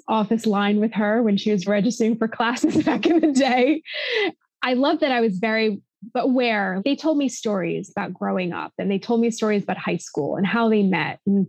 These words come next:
my grandparents too, especially my maternal grandparents. My maternal grandmother, I loved hearing all her stories about how she met my grandfather and how she was dating this other guy, but she met him, like, he was working at the movie theater. And <laughs>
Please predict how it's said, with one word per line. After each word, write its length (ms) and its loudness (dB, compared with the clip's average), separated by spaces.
my 200 2
grandparents 720 0
too, 440 -2
especially 360 -2
my 140 2
maternal 420 0
grandparents. 680 -4
My 140 2
maternal 400 2
grandmother, 880 0
I 140 0
loved 340 2
hearing 280 2
all 200 0
her 120 2
stories 400 -2
about 140 0
how 160 -2
she 160 -4
met 160 -2
my 60 -4
grandfather 960 0
and 120 0
how 140 0
she 140 -6
was 100 -4
dating 300 0
this 120 -4
other 200 -2
guy, 500 0
but 160 -4
she 100 -4
met 180 2
him, 300 2
like, 280 2
he 100 4
was 140 2
working 260 0
at 80 -6
the 60 -6
movie 400 2
theater. 580 2
And 300 0
<laughs> 60 2